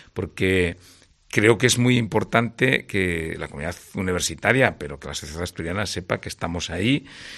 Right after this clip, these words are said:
y que a veces hay que saber, hay que decir que no, pero lo decimos también, ¿no? Y hay que saber decirlo.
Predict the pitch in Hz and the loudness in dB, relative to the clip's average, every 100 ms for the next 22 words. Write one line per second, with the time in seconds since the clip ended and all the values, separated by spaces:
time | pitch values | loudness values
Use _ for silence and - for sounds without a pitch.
0 | - - - 110 95 113 117 113 104 90 | -20 -2 0 2 2 2 0 0 0 0
1 | 107 107 110 110 110 - 104 131 123 - | 0 2 2 2 -2 -2 2 6 6 6
2 | 131 101 131 143 190 233 - 127 104 92 | 4 6 6 4 2 0 0 4 4 2
3 | - 196 98 - 73 71 55 67 104 - | 0 0 -2 -8 -12 -12 -14 -10 -8 -6
4 | 92 92 87 73 - 57 | -8 -6 -8 -8 -10 -14